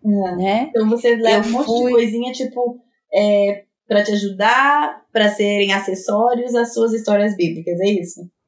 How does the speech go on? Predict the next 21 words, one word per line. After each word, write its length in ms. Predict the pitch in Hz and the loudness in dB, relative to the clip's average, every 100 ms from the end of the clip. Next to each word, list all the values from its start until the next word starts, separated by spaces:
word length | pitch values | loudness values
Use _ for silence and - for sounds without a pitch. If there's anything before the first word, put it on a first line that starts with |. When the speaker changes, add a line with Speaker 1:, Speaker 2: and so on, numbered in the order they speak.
| _ _ _ _ | _ _ _ _
Speaker 2:
Isso! 760 | 453 427 415 494 - 170 160 - | 4 4 2 -4 -2 -2 -2 -6
Ah, 180 | 269 220 | -2 0
é, 80 | 156 | 2
mas 240 | 185 208 | 2 0
eu 80 | 277 | 0
pego 280 | 269 277 285 | 0 0 0
tudo 280 | 277 330 523 | -2 -2 -2
de 100 | 539 | -2
coisa 260 | 427 381 403 | -2 0 -2
de 100 | - | -2
camelô, 680 | 320 294 254 190 170 202 214 | 0 2 2 2 2 4 2
de 160 | 190 | 2
um 100 | 190 214 | 0 2
e 60 | |
noventa 420 | 220 202 214 208 196 | 2 2 0 0 0
e 60 | |
nove, 540 | 175 156 185 202 180 165 | 0 2 2 2 0 -2
Speaker 1:
<laughs> 20 | |
Speaker 2:
coisa 260 | 226 - 339 | 0 0 2
baratinha, 800 | 427 571 640 - 254 220 196 175 | 2 0 -2 -4 0 0 2 0
né? 320 | 208 330 | 2 0